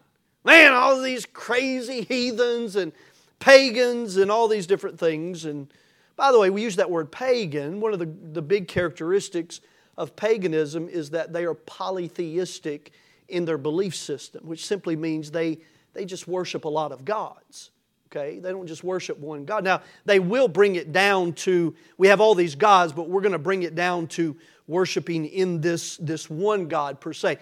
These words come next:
But they're very polytheistic in their worship. And that's what Paul confronts, and that's what he is confronted with in Acts chapter number seventeen, beginning in verse fifteen. So how do we respond to that?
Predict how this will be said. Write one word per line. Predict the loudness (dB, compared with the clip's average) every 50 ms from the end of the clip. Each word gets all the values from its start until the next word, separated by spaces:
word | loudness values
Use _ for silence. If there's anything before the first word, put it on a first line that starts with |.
| -12 -20 -18 _
But | -6 2
they're | 4 4 6
very | 6 6 4 4 2
polytheistic | 0 -2 -2 -2 -2 -4 -6 -6 -8 -6 -4 -2 -2 -2 -2 -4 -6 -8 -8 -8 -10 -12 -8
in | -6 -6 -6 -6 -8 -10 -10
their | -6 -6 -6 -6 -6
worship. | -8 -10 -8 -8 -8 -8 -8 -10 -10 -10 -10 -10 -12 _ _ _ _ _ _ _ _ _ _ _ _ _ _ _ _ _ _ _ _ _ _ _ _ _ _ _ -6
And | -2 0
that's | 0 0 0 -2
what | -4 -6 -6 -6
Paul | -4 -2 0 0
confronts, | 0 0 -2 -4 -4 -6 -4 -2 0 2 2 0 0 -2 -4 -4
and | -4 -2
that's | -2 -2 -2 0
what | 0 0
he | 2 0 0
is | -2 -2
confronted | -4 -8 -10 -10 -8 -6 -4 -4 -2 -2 -2 -2
with | -2 -2 0 0 0 0 -2 -6
in | -10 -8 -6 -4
Acts | -4 -4 -4 -6 -8
chapter | -6 -6 -6 -6 -6 -8
number | -8 -8 -8 -8
seventeen, | -6 -6 -4 -4 -6 -6 -8 -8 -8
beginning | -6 -6 -6 -4 -4 -4 -4
in | -6 -6
verse | -6 -8 -8 -8 -10
fifteen. | -10 -8 -8 -8 -8 -8 -8 -8 -8 -10 _ _ _ _ _ _ _ _ _
So | -6 -6
how | -6 -4 -4
do | -4 -2 -2
we | -2 -2
respond | -4 -6 -8 -8 -6 -6 -4 -4 -4 -4
to | -6
that? | -6 -8 -10 -12 -18